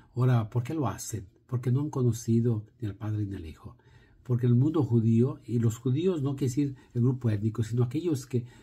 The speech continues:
rechazan a Jesús. Porque María, Virgen María fue judía, Jesús fue judío, los apóstoles fueron judíos, sino aquellos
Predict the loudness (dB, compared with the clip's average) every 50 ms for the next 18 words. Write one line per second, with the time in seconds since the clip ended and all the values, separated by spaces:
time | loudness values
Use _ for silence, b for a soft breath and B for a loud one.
0 | B B -2 -2 -2 -2 -4 -6 -4 -4 -4 -2 -2 -2 -2 -2 -6 -12 -12 -12
1 | -16 -18 -18 _ _ _ _ _ _ _ -14 -14 -10 -10 -12 -12 -12 -12 -10 -8
2 | -4 -2 -2 -2 -2 -6 -6 -6 -6 -6 -6 -10 -10 -12 -14 -8 -6 -4 -4 -4
3 | -6 -6 -8 -14 -10 -6 -6 -6 -6 -6 -14 -14 -8 -8 -8 -6 -4 -2 0 0
4 | 0 -2 -6 B B B B B B B B -10 -8 -8 -8 -10 -6 -4 -2 -2
5 | -2 -2 -6 -8 -8 -8 -6 -4 -4 -4 -4 -4 -2 -2 -2 -4 -4 -4 -2 -2
6 | -2 -2 -2 -4 -2 -4 -4 -6